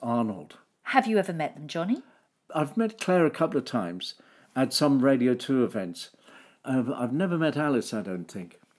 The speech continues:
Speaker 2: Well, she was never a Radio two girl, very much a Radio four girl, wasn't she?
Speaker 1: Yeah.
Speaker 2: But, um, I'm very excited to meet them both, as I never have.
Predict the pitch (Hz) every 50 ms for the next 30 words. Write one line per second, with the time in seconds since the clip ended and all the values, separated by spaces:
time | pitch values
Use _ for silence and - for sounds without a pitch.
0 | - 185 190 208 247 - - 196 190 202 185 202 214 214 214 202 190 196 214 226
1 | 214 214 202 185 185 - - 254 247 190 160 143 151 170 - 208 226 233 247 240
2 | - 208 190 208 220 220 214 208 196 196 - - 269 247 196 143 135 127 127 127
3 | 175 208 202 - 175 - - - 143 135 135 - 117 120 120 107 95 95 - -
4 | - - - _ _ _ _ _ - 240 240 233 - - 226 233 233 233 233 -
5 | - - 240 277 285 254 247 - 247 - 208 170 143 - - - 139 135 135 -
6 | - - 160 175 175 165 175 220 214 226 226 269 311 359 - - - - - _
7 | _ - - 180 202 202 208 202 220 226 247 220 220 294 381 415 254 - - -
8 | -